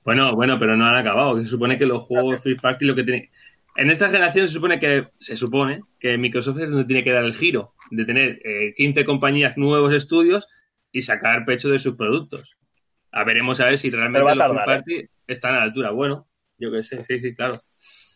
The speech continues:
Speaker 1: Pero
Speaker 2: Yo
Speaker 1: sí,
Speaker 2: creo que
Speaker 1: es
Speaker 2: hasta
Speaker 1: el
Speaker 2: el segundo año no vamos a empezar a ver lo gordo, gordo.
Speaker 1: Claro, pero de todas, ¿no? Porque Sony después de esto, ¿cuál sacará? Yo qué sé, hasta, hasta año que viene, bien entrados o al otro, no te-, no creo que salga ninguno gordo, ¿no?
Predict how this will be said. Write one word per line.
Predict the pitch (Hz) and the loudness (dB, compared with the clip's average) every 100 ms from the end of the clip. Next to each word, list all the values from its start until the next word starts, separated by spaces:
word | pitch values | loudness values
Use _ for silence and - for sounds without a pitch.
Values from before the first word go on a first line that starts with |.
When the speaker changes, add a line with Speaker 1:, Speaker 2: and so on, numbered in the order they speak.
| _ | _
Speaker 1:
Pero | - 151 | -2 2
Speaker 2:
Yo | |
Speaker 1:
sí, | 165 | 4
Speaker 2:
creo | 147 | 2
que | |
Speaker 1:
es | 160 | 2
Speaker 2:
hasta | 156 | 0
Speaker 1:
el | 135 | 0
Speaker 2:
el | |
segundo | - 143 151 143 | -2 -4 -2 -2
año | 151 165 | -2 -6
no | 143 | -4
vamos | 127 127 131 | -4 -4 -4
a | |
empezar | 135 127 123 | -6 -4 -4
a | 127 131 131 | -2 -2 0
ver | 131 | 0
lo | 127 | 0
gordo, | 123 123 117 | 0 -2 -2
gordo. | 113 117 104 - _ _ _ _ _ _ _ _ _ _ _ _ _ | -2 -2 -8 -10 _ _ _ _ _ _ _ _ _ _ _ _ _
Speaker 1:
Claro, | 127 151 131 | 0 0 2
pero | 120 | 0
de | 113 | 0
todas, | 113 151 160 113 | 0 2 2 0
¿no? | 143 175 | -2 -2
Porque | 131 123 117 113 113 | -2 0 0 -2 -2
Sony | 135 165 | -4 -2
después | 151 143 | -4 -2
de | 147 | -2
esto, | 143 170 | -2 -6
¿cuál | 139 131 | -2 -2
sacará? | 131 120 127 98 | -2 -4 -4 -6
Yo | 110 | -6
qué | 120 | -6
sé, | 107 | -8
hasta, | - 104 98 143 _ _ _ _ _ _ _ _ | -6 -4 -4 -6 _ _ _ _ _ _ _ _
hasta | 123 120 135 | -6 -2 0
año | 123 151 | 0 2
que | 151 | 2
viene, | 147 147 147 143 | 2 2 2 2
bien | 143 143 | 2 2
entrados | 135 135 139 139 | 0 0 0 2
o | |
al | 131 | 0
otro, | 135 160 180 | 0 0 0
no | 165 | -2
te-, | 170 | 0
no | 190 | 0
creo | 185 120 | 0 -2
que | 120 | -4
salga | 104 107 | -4 -2
ninguno | 110 113 107 98 | 0 0 0 0
gordo, | 131 147 110 | 2 2 -2
¿no? | 131 | -6